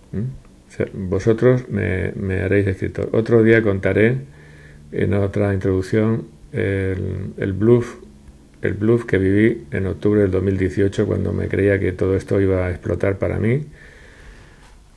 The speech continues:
como escritorzuelo que iba a vender por todo el mundo y publicar en inglés, pero eso será en otro capítulo. Muchas gracias por vuestra paciencia,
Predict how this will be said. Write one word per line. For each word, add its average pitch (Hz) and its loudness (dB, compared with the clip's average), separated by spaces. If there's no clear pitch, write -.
como 92 -2
escritorzuelo 98 0
que 98 2
iba 95 2
a 95 2
vender 95 0
por 90 0
todo 92 -2
el 95 -2
mundo 113 2
y 104 -6
publicar 92 -2
en 90 -2
inglés, 95 0
pero 92 0
eso 92 -2
será 95 -2
en 98 -2
otro 95 -4
capítulo. 90 -6
Muchas 98 -2
gracias 101 0
por 101 -2
vuestra 92 -4
paciencia, 107 2